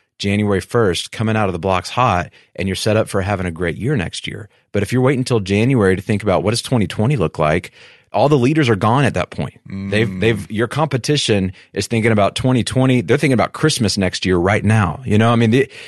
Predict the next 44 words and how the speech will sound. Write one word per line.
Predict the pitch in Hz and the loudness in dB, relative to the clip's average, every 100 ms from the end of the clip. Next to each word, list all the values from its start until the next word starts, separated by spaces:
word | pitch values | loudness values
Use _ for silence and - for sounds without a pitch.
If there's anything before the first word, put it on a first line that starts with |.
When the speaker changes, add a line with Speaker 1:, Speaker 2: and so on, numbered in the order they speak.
| - - | -20 -6
Speaker 1:
these | 110 135 151 | 2 4 4
are | 147 | 4
the | 131 | 2
leaders. | 123 165 113 82 | 2 2 2 2
These | 107 131 | 0 0
are | |
the | 131 | -2
culture | - 147 - | -2 -2 -2
shapers. | 104 101 82 82 80 | 0 0 0 -2 -2
These | 101 117 | -4 -4
are | |
the | 127 | -4
people | 135 127 117 | -4 0 2
who | 113 107 | 4 4
are | 98 95 - - | 4 2 -6 -6
getting | 117 101 95 | -2 0 2
way | 107 120 | 4 6
out | 135 123 | 4 4
ahead | 107 127 | 2 2
of | 131 98 | 2 0
it | |
and | 104 | -2
going, | 104 98 95 85 - - _ | -2 0 -2 -4 -10 -20 _
"Where | - 92 110 139 | -10 0 2 4
are | 147 | 4
we | 98 92 | 2 0
really | 90 107 123 | 0 2 2
going? | 104 104 92 87 | 2 2 0 -2
And | 92 | -2
what | 95 | 0
do | 117 | 2
I | 110 | 2
do | 98 95 | 0 -4
today?" | - 95 78 85 87 92 85 58 - _ _ _ _ _ | -4 -8 -8 -4 0 0 0 -4 -12 _ _ _ _ _
And | 92 | -8
today | 101 98 113 | -2 0 2
is | 90 | 0
one | 87 92 107 120 | -2 0 2 4
day | 107 98 82 | 4 4 2
out | 85 | -2
of | - | -4
three | 104 101 | -4 0
hundred | 107 90 | 0 0
sixty-five | - 101 - 87 98 95 85 80 | -2 -4 -4 -4 0 0 0 -2